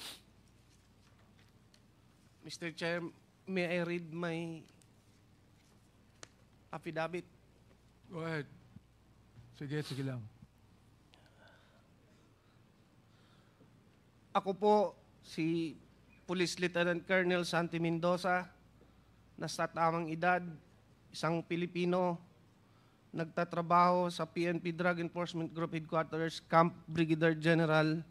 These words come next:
Speaker 1: Rafael T. Crami, Quezon City.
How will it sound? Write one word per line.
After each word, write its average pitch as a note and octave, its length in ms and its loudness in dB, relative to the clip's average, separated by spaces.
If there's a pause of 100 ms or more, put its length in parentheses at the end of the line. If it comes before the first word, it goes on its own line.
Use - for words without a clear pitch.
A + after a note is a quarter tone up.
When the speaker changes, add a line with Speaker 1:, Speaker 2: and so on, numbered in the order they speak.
(1900)
Speaker 1:
Rafael D#3 480 2
T. E3 160 2
Crami, D#3+ 320 4
Quezon D3+ 340 0
City. E3 540 0